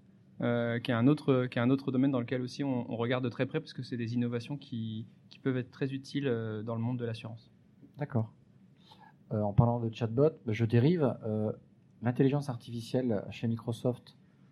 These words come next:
Speaker 2: euh, on peut s'attendre peut-être à, à quelque chose, à des annonces. Pourquoi je vous dis ça ? Parce que j'ai vu sur les réseaux sociaux, moi, ce qui m'intéresse, ça va être Cortana. Pierre, tu peux peut-être nous dire des petits trucs là-dessus ? Euh,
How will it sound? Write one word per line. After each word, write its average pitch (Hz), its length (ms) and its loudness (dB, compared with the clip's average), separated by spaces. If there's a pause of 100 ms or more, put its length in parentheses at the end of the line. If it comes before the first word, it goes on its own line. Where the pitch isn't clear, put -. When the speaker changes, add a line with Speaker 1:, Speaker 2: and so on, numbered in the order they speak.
(220)
Speaker 2:
euh, 107 220 -2
on 107 100 -4
peut 113 120 -2
s'attendre 120 380 2
peut-être 120 520 2
à, 104 460 -4 (220)
à 117 80 -8
quelque 117 260 -6
chose, 156 300 0
à 120 60 0
des 123 160 0
annonces. 160 340 -2 (240)
Pourquoi 151 320 4
je 127 80 2
vous 131 100 -4
dis 135 120 -8
ça ? 147 200 2
Parce 110 220 -6
que 120 240 -2 (300)
j'ai 123 160 -2
vu 131 140 0
sur 117 180 4
les 113 80 8
réseaux 117 280 6
sociaux, 120 400 0
moi, 131 120 2
ce - 80 -4
qui - 120 -2
m'intéresse, 120 560 0 (680)
ça - 180 0
va 113 120 2
être - 220 -6 (280)
Cortana. 147 600 -2 (280)
Pierre, 165 260 0
tu - 140 -20
peux 123 80 -4
peut-être 127 320 -2
nous 131 60 2
dire 175 160 -2
des 143 100 -2
petits - 240 -8
trucs 143 240 -4
là-dessus ? 175 500 0
Euh, 147 220 2